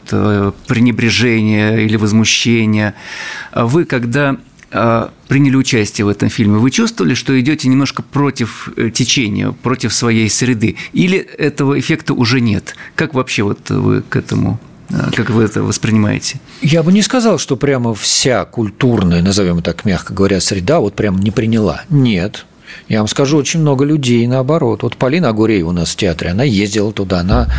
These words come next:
Speaker 2: ну как, с концертами была там ещё. Она приехала совсем другой. Она говорит, все должны там побывать,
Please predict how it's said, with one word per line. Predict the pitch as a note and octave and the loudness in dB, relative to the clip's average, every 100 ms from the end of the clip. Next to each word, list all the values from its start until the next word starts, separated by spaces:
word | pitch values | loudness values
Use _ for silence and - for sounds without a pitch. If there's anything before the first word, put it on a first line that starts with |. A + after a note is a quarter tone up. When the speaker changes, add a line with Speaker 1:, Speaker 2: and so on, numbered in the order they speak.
| - - | -4 -6
Speaker 2:
ну | - | -4
как, | G#2+ | -2
с | - | -2
концертами | C3 C3 A#2 C3+ B2+ A2+ | -2 0 0 -2 -2 -4
была | F#2 G2 F#2+ A2 | -2 0 2 0
там | - G2+ | -2 -6
ещё. | E2+ - G#2+ | -4 -2 0
Она | A2 | 2
приехала | D3+ D3 C#3+ | 0 -2 -2
совсем | C#3 A2 - C3 | 0 0 0 0
другой. | C3 G#2 E2+ | 0 0 -2
Она | F#2 | -2
говорит, | F#2 F#2+ | -4 -2
все | - B2+ | -2 -2
должны | G2 E2 D#2 D#2 | -2 -6 -6 -8
там | D2 | -8
побывать, | D2+ F#2+ A2+ F3 | -6 0 2 0